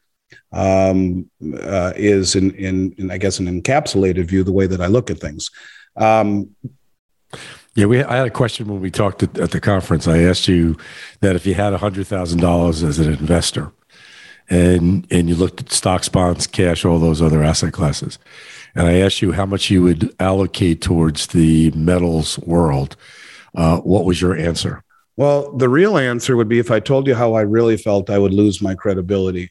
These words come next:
Speaker 1: and probably wouldn't be asked on your show.
Speaker 2: <laughs>
Speaker 1: But I think that you, to me, honestly, I think twenty to twenty-five percent is where I would put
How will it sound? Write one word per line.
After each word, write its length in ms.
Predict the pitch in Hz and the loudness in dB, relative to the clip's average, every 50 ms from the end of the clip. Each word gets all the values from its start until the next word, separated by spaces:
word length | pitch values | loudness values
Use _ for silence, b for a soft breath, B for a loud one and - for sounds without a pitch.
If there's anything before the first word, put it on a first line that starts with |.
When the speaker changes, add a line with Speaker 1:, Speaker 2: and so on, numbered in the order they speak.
| - - | -10 -8
Speaker 1:
and 260 | 101 98 98 98 90 | -4 -2 -2 -2 -2
probably 280 | - 113 107 98 104 104 | 0 -2 0 2 2 2
wouldn't 340 | 101 113 110 110 107 101 | 2 2 2 2 0 0
be 120 | - 107 107 | 0 2 2
asked 300 | 107 107 104 - - 123 | 2 0 -2 -2 0 0
on 200 | 110 110 107 107 | 0 2 2 2
your 160 | 104 104 101 | 2 2 0
show. 380 | 98 - - 139 101 98 95 - - | 0 0 -2 -2 -2 -2 -6 -10 -8
Speaker 2:
<laughs> 420 | - 120 - 117 104 107 - - | -6 -4 -4 -2 -2 -4 -4 -2
Speaker 1:
But 140 | 127 135 135 | 0 0 0
I 120 | 139 135 | 0 -2
think 300 | 123 - 165 160 156 147 | 0 0 2 2 2 2
that 360 | - 165 151 139 131 127 - _ _ _ _ - | 2 2 2 2 0 -2 -6 _ _ _ _ -8
you, 920 | 131 127 120 139 127 127 131 131 127 127 127 123 123 123 123 127 117 - - | -8 -6 -2 0 2 2 2 2 2 2 0 0 0 0 -2 -4 -6 -8 -6
to 100 | - - | 0 2
me, 560 | 127 131 147 160 156 135 117 113 110 113 104 _ b b b - | 4 4 6 4 4 2 2 0 -2 -4 -6 _ b b b -6
honestly, 640 | 120 120 131 131 127 120 - - 104 101 101 104 104 | -4 -2 -2 -2 -4 -4 -4 -2 0 0 2 2 2
I 120 | 107 110 | 0 -2
think 280 | 107 - 117 113 104 - | -2 -2 -2 -2 -2 -2
twenty 300 | - 117 127 143 151 143 | -2 -2 0 2 2 2
to 100 | 131 117 | 0 -2
twenty-five 600 | - - 131 131 131 117 - 127 117 113 110 - | 0 0 0 2 2 0 0 0 0 0 0 -2
percent 520 | - 107 101 - 131 127 120 110 113 113 - - | -4 -6 -4 0 2 2 2 2 0 -2 -2 0
is 420 | 113 110 107 104 92 - - - B B B B B B - | 2 2 2 2 0 -4 -6 -8 B B B B B B -2
where 240 | 117 123 131 123 120 | 0 2 2 2 2
I 220 | 120 135 165 202 | 2 2 2 2
would 200 | 196 180 151 123 | 2 0 0 0
put 360 | - 151 131 123 127 - - | 2 2 2 2 0 -4 -18